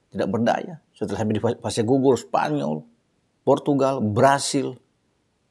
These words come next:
Inggris, Belanda, K O semua pulang. Dan mereka masih bisa bertahan. Ini satu hal yang luar biasa. Ini menandaskan bahwa level dari Maroko sekarang sudah sama dengan tim-tim elit Eropa atau Amerika Latin. Tidak bisa dianggap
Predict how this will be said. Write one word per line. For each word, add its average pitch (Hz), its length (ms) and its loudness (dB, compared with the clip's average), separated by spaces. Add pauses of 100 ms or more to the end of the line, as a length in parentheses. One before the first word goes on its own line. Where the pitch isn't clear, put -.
(120)
Inggris, 135 640 4
Belanda, 120 800 2 (240)
K 123 240 -2
O 156 80 10
semua 135 480 0 (400)
pulang. 113 240 -2
Dan 117 160 -2
mereka 143 240 -6
masih 127 160 -4
bisa 120 240 -2
bertahan. 123 400 0
Ini 139 160 -6
satu 123 160 -6
hal 123 160 2
yang 131 240 -2 (560)
luar 120 160 2
biasa. 113 320 0
Ini 156 160 -2
menandaskan 143 480 -2
bahwa 135 320 -6 (320)
level 160 400 4
dari 135 160 6
Maroko 120 400 2
sekarang 127 240 0
sudah 92 160 -4
sama - 400 -6 (480)
dengan 110 320 -4
tim-tim 107 320 0
elit 107 240 -2
Eropa 101 400 -2
atau 110 160 -6
Amerika 101 320 -6
Latin. 92 320 -6 (640)
Tidak 98 240 -6
bisa 107 240 -6
dianggap 98 320 -4